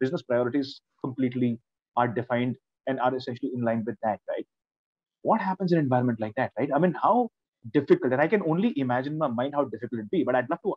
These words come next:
I'd love you to answer, answer this, right? How difficult is it for you to build programs which are, uh, you know, which, which are essentially homogeneous and relevant across,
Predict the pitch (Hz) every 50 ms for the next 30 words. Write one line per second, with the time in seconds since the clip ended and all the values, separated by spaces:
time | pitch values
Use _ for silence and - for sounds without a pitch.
0 | - 127 127 117 110 117 139 156 180 180 160 147 117 - - 113 107 110 110 -
1 | - - - - 113 135 - _ _ _ _ _ _ - - 330 254 - - 143
2 | 139 - 214 - 214 190 180 160 175 175 - - 156 156 156 160 170 170 196 190
3 | 147 110 - - 131 160 180 170 - - 127 120 113 120 120 123 127 127 123 -
4 | 120 - - 131 - 127 127 123 - _ _ _ _ _ _ _ _ _ _ 135
5 | 131 131 127 107 - 147 160 160 156 _ 117 131 135 123 - - _ _ 135 139
6 | - 180 175 185 185 - _ _ _ _ _ _ 135 123 - 147 139 147 147 -
7 | - 156 160 180 185 180 - - 110 117 135 156 151 - 147 147 156 160 160 -
8 | - _ - 135 139 139 - 101 104 117 127 143 147 156 - _ _ _ _ -
9 | - - _ _ - 123 113 113 127 139 - - - -